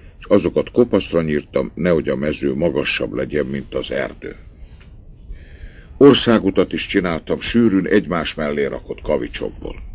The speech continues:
Gyönyörű volt a barlangom, azt egy nagy kagylóból csináltam, amit a szomszéd birtokos bizonyos de Lonley lovak hozott Martinique szigetéről.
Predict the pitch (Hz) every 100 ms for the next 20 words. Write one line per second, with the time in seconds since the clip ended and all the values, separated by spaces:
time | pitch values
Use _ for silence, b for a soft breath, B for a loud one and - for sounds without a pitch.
0 | - - - - - - - - 92 78
1 | 73 69 69 65 67 71 82 58 53 50
2 | 55 53 - 58 53 80 - 71 - 55
3 | - - - - 73 62 - 65 58 53
4 | - 82 - 65 53 76 - 65 - 67
5 | 67 60 62 - - B B B B 92
6 | 90 104 101 90 80 73 - 87 80 76
7 | - 92 90 82 69 92 87 - 71 62
8 | - - - - - - -